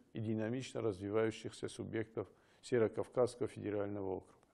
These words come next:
Последние годы идёт активное строительство новых школ и больниц.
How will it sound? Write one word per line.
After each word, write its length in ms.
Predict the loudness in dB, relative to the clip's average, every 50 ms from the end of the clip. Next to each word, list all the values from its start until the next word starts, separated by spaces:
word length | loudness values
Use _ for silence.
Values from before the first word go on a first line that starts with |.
| _ _ _ _ _ _ _ _ -4
Последние 600 | -2 -2 0 4 6 6 6 6 6 6 4 6
годы 420 | 6 8 8 8 8 8 8 6 6
идёт 300 | 6 6 6 8 8 8
активное 480 | 6 6 6 4 4 4 6 4 2
строительство 600 | 2 2 2 2 4 4 4 0 -2 -2 0 2
новых 360 | 2 4 4 4 4 4 0
школ 380 | -2 -4 -2 2 4 4 4 4
и 60 | 2
больниц. 580 | 4 4 4 4 4 4 0 0 -2 -6 -12